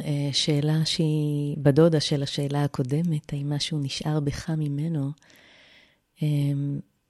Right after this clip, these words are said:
הרי כל אירוע שאנחנו עוברים, אה, מעצב אותנו עוד קצת, ודאי אירועים רדיקליים. אז אם אתה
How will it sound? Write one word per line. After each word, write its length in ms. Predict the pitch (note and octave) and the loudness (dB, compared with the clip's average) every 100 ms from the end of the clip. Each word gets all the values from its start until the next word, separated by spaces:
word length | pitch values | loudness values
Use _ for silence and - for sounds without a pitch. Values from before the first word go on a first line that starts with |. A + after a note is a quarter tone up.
| _ _ _ - | _ _ _ -6
הרי 180 | D3+ D3 - | 2 2 2
כל 220 | - F#3+ | 0 2
אירוע 360 | F3 D3+ D3+ | 2 0 -2
שאנחנו 460 | C#3+ D3 C#3 - C#3+ | -4 -6 -8 -4 -4
עוברים, 480 | C3+ C#3 C#3 C#3 C#3 | -2 0 0 0 0
אה, 40 | C3 B2+ B2+ | -2 -2 -4
מעצב 580 | C#3+ C#3+ C3 - D#3 C3 | -4 -4 -4 -6 -4 -4
אותנו 420 | B2+ - B2+ B2+ C3+ _ _ - | -6 -4 -4 -4 -6 _ _ -10
עוד 160 | C#3 B2+ | -8 -6
קצת, 480 | - - C#3 D3 - - - - _ _ | -8 -8 -6 -8 -14 -20 -20 -20 _ _
ודאי 280 | D#3 C#3+ D3+ | -4 0 2
אירועים 400 | D3 C#3 C#3 C#3 | 2 0 0 -4
רדיקליים. 760 | C3+ C3 - - C3+ C3+ C3+ C3+ C#3+ _ _ _ _ _ _ _ _ - | -4 -6 -10 -10 -8 -8 -10 -12 -16 _ _ _ _ _ _ _ _ -10
אז 60 | |
אם 160 | E3 F3 | -6 -6
אתה 380 | F3 D#3+ D3 | -4 -2 -2